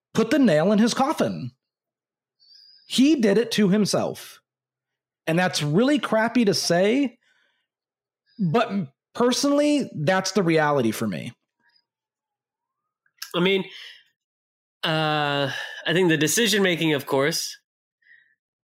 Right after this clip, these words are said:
Speaker 2: it's, um, but it's also just the manner of how you lose. I don't think that many people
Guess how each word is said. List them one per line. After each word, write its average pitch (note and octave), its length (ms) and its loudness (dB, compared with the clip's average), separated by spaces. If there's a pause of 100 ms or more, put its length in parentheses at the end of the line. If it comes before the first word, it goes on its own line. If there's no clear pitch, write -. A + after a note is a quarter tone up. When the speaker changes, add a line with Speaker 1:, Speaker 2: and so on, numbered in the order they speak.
(400)
Speaker 2:
it's, - 320 -2
um, C#3 460 0 (1200)
but D3+ 140 0
it's E3+ 160 0
also G3 320 0
just D#3 240 0
the C3+ 100 0
manner C3+ 640 2
of B2+ 220 -2
how A#2+ 240 -2
you A#2 200 0
lose. A2 640 -4 (720)
I D#3+ 100 -2
don't G#3+ 200 0
think A3+ 200 -2
that A#3 120 0
many A3+ 240 2
people F#3+ 800 -2